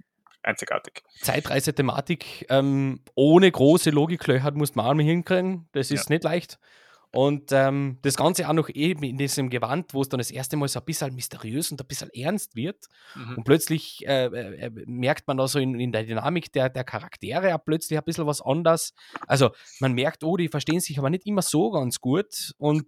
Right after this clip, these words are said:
Speaker 2: ähm, jeder hat so seine, seine Softspots für irgendwas. Und, äh, ist ein extrem spannender Film.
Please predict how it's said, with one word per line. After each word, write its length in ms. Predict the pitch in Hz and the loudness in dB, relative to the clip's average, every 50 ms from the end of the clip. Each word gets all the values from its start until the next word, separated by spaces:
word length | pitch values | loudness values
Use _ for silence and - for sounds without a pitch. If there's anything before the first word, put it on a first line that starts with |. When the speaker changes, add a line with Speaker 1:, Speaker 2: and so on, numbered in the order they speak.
| - - | -8 -6
Speaker 2:
ähm, 500 | - 147 147 147 147 147 147 143 139 135 120 | 0 2 2 2 2 0 -2 -4 -4 -6 -4
jeder 240 | 135 143 160 170 151 | -2 0 2 2 2
hat 120 | 147 147 - | 0 -2 -2
so 120 | - 160 | -2 -4
seine, 340 | 147 - 143 135 143 139 131 | -2 0 -2 0 0 -2 -2
seine 420 | - - 127 120 117 113 110 110 | -4 -4 -4 -4 -2 -2 -2 -4
Softspots 840 | - - 160 196 - - - - - - - - 113 110 - - - | -2 0 0 0 0 -2 -8 -14 -14 -12 -8 -6 -6 -6 -4 -8 -8
für 120 | - - | -4 -2
irgendwas. 680 | 143 - 131 131 131 131 123 123 120 120 185 - - - _ _ _ _ - _ _ _ _ _ _ _ _ - | -2 0 2 2 2 2 0 2 2 2 2 0 -4 -12 _ _ _ _ -20 _ _ _ _ _ _ _ _ -6
Und, 220 | - 127 131 127 _ _ - - - | -4 -4 -4 -4 _ _ -20 -12 -8
äh, 140 | 113 113 110 | -6 -6 -4
ist 140 | 107 - - | -4 -4 -2
ein 140 | 123 120 - | 0 0 2
extrem 340 | - 123 - - - 143 151 | 2 0 0 2 0 2 2
spannender 360 | 139 - 110 117 131 120 104 | 2 2 2 2 2 2 0
Film. 320 | - - 98 92 90 90 | -2 -2 -4 -6 -6 -10